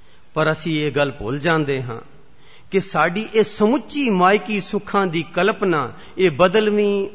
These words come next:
ਆਰਜ਼ੀ ਤੇ ਕੂੜੀ ਹੈ। ਕਿਉਂਕਿ ਇਹ ਕੂੜੀ ਮਾਇਆ ਤੇ ਆਧਾਰਿਤ ਹੈ, ਤਾਂ ਤੇ ਇਹ ਮਾਇਕੀ ਸੁੱਖ ਤੇ ਇਹਨਾਂ ਦੀਆਂ ਸਭ ਕਲਪਨਾਵਾਂ,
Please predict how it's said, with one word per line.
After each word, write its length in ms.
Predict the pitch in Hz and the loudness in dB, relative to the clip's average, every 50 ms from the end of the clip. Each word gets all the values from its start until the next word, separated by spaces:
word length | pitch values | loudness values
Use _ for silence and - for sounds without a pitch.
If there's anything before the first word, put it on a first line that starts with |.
| - | 2
ਆਰਜ਼ੀ 480 | 143 160 170 180 185 190 170 165 202 202 | 4 6 6 6 6 4 2 -2 -4 -4
ਤੇ 160 | - - 170 | -4 -4 -6
ਕੂੜੀ 500 | 151 - - - 190 214 214 202 170 135 | -6 -6 -6 -4 -4 -2 -2 -2 -2 -4
ਹੈ। 220 | - 120 120 113 - - - - - | -6 -8 -10 -12 -14 -16 -18 -4 0
ਕਿਉਂਕਿ 280 | 247 262 262 214 254 | 0 2 2 4 2
ਇਹ 80 | 240 220 | 2 2
ਕੂੜੀ 400 | 151 - 220 247 269 269 269 226 | 2 -2 -2 -2 -2 0 0 0
ਮਾਇਆ 400 | 196 180 180 185 214 240 240 240 | 2 4 4 6 6 6 4 2
ਤੇ 160 | 240 240 226 | 2 2 2
ਆਧਾਰਿਤ 520 | 214 208 180 180 156 170 185 208 208 - | 4 4 6 6 6 6 4 4 2 2
ਹੈ, 200 | 208 196 190 185 175 - - - - - | 0 0 0 -2 -4 -10 -16 -20 -2 4
ਤਾਂ 220 | - 220 226 254 | 6 8 8 8
ਤੇ 220 | 277 - 254 233 220 190 | 6 4 2 2 4 4
ਇਹ 140 | 196 180 | 4 4
ਮਾਇਕੀ 520 | 180 170 170 180 208 226 220 - 220 202 180 | 4 6 6 6 4 4 2 -2 -4 -4 -4
ਸੁੱਖ 400 | - - - - 269 - - 190 143 - - - - - - | -6 -2 -2 -2 -2 0 -2 -6 -8 -8 -12 -18 -20 0 2
ਤੇ 140 | 214 220 214 | 2 4 4
ਇਹਨਾਂ 300 | 233 254 269 262 254 247 | 4 4 4 4 4 4
ਦੀਆਂ 360 | 202 202 214 214 196 185 165 143 - | 2 2 2 2 2 0 -2 -6 -8
ਸਭ 520 | - - - - - - 294 302 294 302 | -10 -8 -8 -6 2 2 2 4 2 -2
ਕਲਪਨਾਵਾਂ, 1000 | 208 - 226 214 202 185 - 190 180 175 170 170 175 175 175 165 160 160 156 160 | -2 0 2 2 2 2 2 2 2 4 6 6 6 6 4 4 4 2 2 -2